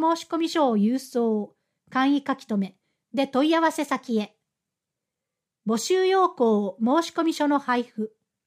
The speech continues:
子ども支援課、区役所二階。ホームページからダウンロードも可。問い合わせ。一、公益財団法人、東京都福祉保健財団。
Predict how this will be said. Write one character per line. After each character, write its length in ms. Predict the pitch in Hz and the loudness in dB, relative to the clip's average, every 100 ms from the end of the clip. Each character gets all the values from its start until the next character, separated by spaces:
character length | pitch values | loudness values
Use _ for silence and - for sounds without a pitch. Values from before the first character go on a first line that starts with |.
| _ _ | _ _
子 120 | - 262 | -4 0
ど 120 | 339 | 2
も 140 | 359 | 2
支 220 | 349 - | -2 -2
援 240 | 302 302 302 | 0 0 -2
課、 280 | - 254 - _ _ | -2 -4 -6 _ _
区 100 | - | -2
役 200 | 302 302 | -2 -2
所 140 | - 220 | -2 0
二 140 | 202 | 0
階。 340 | - 208 196 - _ _ _ _ _ _ _ | -2 -2 -4 -10 _ _ _ _ _ _ _
ホ 200 | - 311 | -4 -2
ー 20 | |
ム 140 | 349 359 | 0 -2
ペ 200 | 349 339 | -2 -2
ー 40 | |
ジ 120 | 277 | -2
か 120 | 269 233 | -2 -2
ら 160 | 220 | -2
ダ 160 | 208 226 | -2 -2
ウ 140 | 277 | -2
ン 120 | 311 | -2
ロ 200 | 320 330 | 0 0
ー 20 | 277 | 0
ド 120 | 214 | -2
も 160 | 202 | -4
可。 300 | 180 214 190 - _ _ _ _ _ _ _ _ _ _ _ - | -6 -8 -8 -12 _ _ _ _ _ _ _ _ _ _ _ -4
問 180 | 269 311 | 0 0
い 60 | |
合 80 | 330 | 0
わ 120 | 294 | 0
せ。 280 | 285 - - _ _ _ _ | -2 -8 -10 _ _ _ _
一、 400 | 226 220 302 - _ _ | -6 -6 -8 -10 _ _
公 240 | - 320 370 | -2 0 2
益 220 | 370 349 | 0 0
財 240 | 339 339 | 0 0
団 220 | 330 330 | 0 -2
法 240 | 302 311 269 | 0 0 2
人、 380 | 220 202 185 202 _ _ | 0 -2 -4 -10 _ _
東 220 | 330 359 | 0 2
京 240 | 359 349 311 | 2 0 0
都 260 | - 196 - | -4 -8 -10
福 220 | _ 349 | _ -4
祉 160 | - | -2
保 120 | 320 320 | -2 0
健 300 | 320 302 285 | -2 -2 0
財 240 | 277 247 | 0 0
団。 300 | 196 185 175 | -4 -6 -12